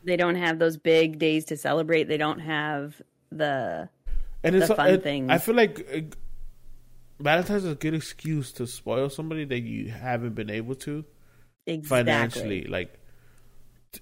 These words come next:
Speaker 2: to know, like, the date, oh, it's coming up. You know, maybe she's
Speaker 1: Mm-hmm.
Speaker 2: expecting something, you know, to do something because it, it's, it's a date you could set to save up for that, you know?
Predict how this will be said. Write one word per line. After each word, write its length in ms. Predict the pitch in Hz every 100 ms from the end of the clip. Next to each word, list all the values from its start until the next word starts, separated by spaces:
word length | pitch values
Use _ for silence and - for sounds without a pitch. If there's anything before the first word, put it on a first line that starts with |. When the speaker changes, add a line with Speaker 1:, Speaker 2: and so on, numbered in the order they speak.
| - 143
Speaker 2:
to 140 | 151
know, 280 | 135 127 147
like, 200 | 143 123
the 100 | 117
date, 300 | 117 123 135
oh, 140 | 117
it's 120 | 113
coming 300 | - 127 113
up. 240 | 113 113 117 - - _
You 140 | 117 107
know, 160 | 92
maybe 280 | 95 110 117
she's 220 | 117 107
Speaker 1:
Mm-hmm. 80 | 107
Speaker 2:
expecting 380 | 185 170 147 147
something, 520 | - 107 104 107 104 - _ - _ _
you 80 | 120
know, 80 | 113
to 160 | 110 110
do 180 | 131
something 340 | 135 139 123 113
because 600 | 117 - 113 110 - - _ _ _ _ _ _ -
it, 200 | 151 151
it's, 260 | 170 165 - -
it's 180 | 165 165
a 80 | 202
date 280 | 151 170 214
you 160 | 196
could 180 | - 160
set 520 | - 233 185 - - _ _ - - -
to 100 | 143
save 260 | - 156
up 120 | 160 147
for 120 | 131
that, 340 | 123 107 - -
you 100 | 117
know? 280 | 120 139